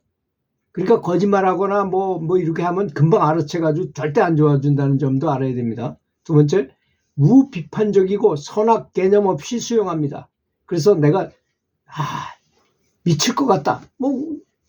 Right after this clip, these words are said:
왜 미칠 것 같다고 말을 하는지 모르겠어요. 그러면 정말 미칠 것 같이 그렇게 자꾸 반복하면 그렇게 만들어버린다는 것입니다. 그래서 우리가 긍정적이든 부정적이든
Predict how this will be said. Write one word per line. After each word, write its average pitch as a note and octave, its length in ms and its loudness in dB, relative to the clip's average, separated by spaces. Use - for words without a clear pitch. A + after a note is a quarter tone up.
왜 B3+ 280 4
미칠 G3+ 340 -4
것 G#3 120 -2
같다고 E3 360 0
말을 C#3+ 320 0
하는지 C#3 220 2
모르겠어요. C3 680 0
그러면 C4 280 -2
정말 A#3 300 2
미칠 G3 360 -4
것 A3+ 160 4
같이 G#3+ 380 -2
그렇게 G3+ 480 2
자꾸 E3 380 -8
반복하면 F#3+ 640 -2
그렇게 G3+ 240 0
만들어버린다는 D3+ 880 4
것입니다. D#3+ 560 -8
그래서 D#3+ 280 0
우리가 D3 340 4
긍정적이든 G3+ 840 2
부정적이든 D#3 680 -2